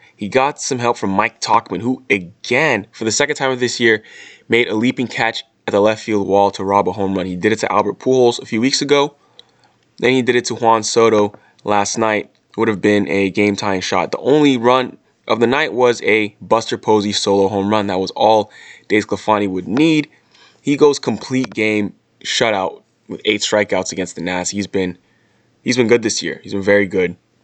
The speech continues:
and the Giants are happy with that. But a quiet night offensively for both se-, uh, both sides. Uh, Max Scherzer started this game, had to leave, you know, due to an injury. Only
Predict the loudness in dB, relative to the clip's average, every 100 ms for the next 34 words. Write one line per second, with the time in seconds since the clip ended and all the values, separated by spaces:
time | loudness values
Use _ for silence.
0 | _ _ _ -6 -2 0 0 -2 -2 -2
1 | -2 -10 -8 -4 -4 -6 _ _ _ _
2 | _ _ _ _ _ _ -20 -10 -2 -2
3 | -2 0 0 0 -2 -2 -4 -2 -4 -2
4 | -2 -2 -4 2 2 2 -6 -10 _ -2
5 | -2 2 0 0 -4 -4 -6 -16 -20 -4
6 | -2 0 -2 -2 -4 -4 0 2 2 2
7 | 2 2 0 -4 -2 -2 -2 -4 -4 -4
8 | -4 -14 -20 -20 _ -4 -4 0 0 0
9 | 0 0 -2 -4 -4 -4 -4 -4